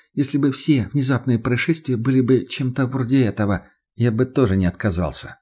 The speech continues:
совершенно искренне откликнулся наёмник. «Жаль, что жизнь всё же не путь, усланный розами.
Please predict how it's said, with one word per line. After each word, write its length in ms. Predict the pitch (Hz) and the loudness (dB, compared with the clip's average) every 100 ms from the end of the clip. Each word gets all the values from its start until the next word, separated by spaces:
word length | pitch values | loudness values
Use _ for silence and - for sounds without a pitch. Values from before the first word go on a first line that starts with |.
| _ _ | _ _
совершенно 500 | - 131 123 135 123 | 0 2 2 0 -2
искренне 580 | 120 127 117 - 117 110 | -2 -4 -4 0 2 2
откликнулся 500 | 104 120 110 107 110 | 2 -2 0 -2 0
наёмник. 540 | 104 101 90 69 62 _ _ _ _ _ | 2 2 2 -2 -8 _ _ _ _ _
«Жаль, 300 | 101 123 139 | -4 -2 -2
что 240 | - 135 | -2 0
жизнь 540 | 120 101 127 123 120 _ | 2 4 2 2 -4 _
всё 220 | - - | -6 -2
же 100 | 117 | 0
не 140 | 117 113 | 2 2
путь, 440 | 110 127 107 - _ | 0 -2 -2 -4 _
усланный 500 | - 113 - 104 101 | -2 -2 0 0 0
розами. 500 | 101 107 80 80 71 | 2 0 0 -4 -6